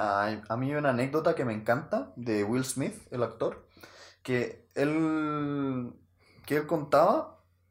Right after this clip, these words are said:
que una vez en una conversación con Jim Carrey, Jim Carrey le había contado que cuando era joven, él hacía esto de visualizar positivamente, visualizar positivamente.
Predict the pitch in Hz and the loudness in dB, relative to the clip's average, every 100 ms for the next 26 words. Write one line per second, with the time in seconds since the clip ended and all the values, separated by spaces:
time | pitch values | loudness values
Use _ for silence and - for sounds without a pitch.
0 | _ 123 123 107 - 135 143 170 180 160 | _ 0 2 0 0 2 4 4 0 0
1 | 160 156 147 135 139 147 160 151 123 127 | 0 2 0 0 -2 -2 -2 -2 -2 0
2 | 170 196 180 127 156 - - - - - | -2 2 2 2 0 -8 -16 -16 -16 -18
3 | 120 143 156 165 175 170 156 160 165 175 | -4 -2 0 2 4 6 6 6 4 4
4 | 170 131 151 - - _ _ - 110 120 | 6 6 4 -4 -18 _ _ -4 0 2
5 | 135 180 - 208 180 139 - - - _ | 4 2 4 4 4 0 -2 -10 -20 _
6 | _ - _ _ _ 156 180 170 190 190 | _ -20 _ _ _ 2 4 4 6 6
7 | 202 202 170 151 147 156 127 - 104 - | 6 4 4 2 2 2 2 2 0 -2
8 | 120 117 123 107 85 - - - - - | -8 -6 -2 -2 -4 -8 -16 -20 -16 -8
9 | 120 107 123 - 117 - 87 - - | -6 -6 -8 -8 -10 -8 -12 -14 -20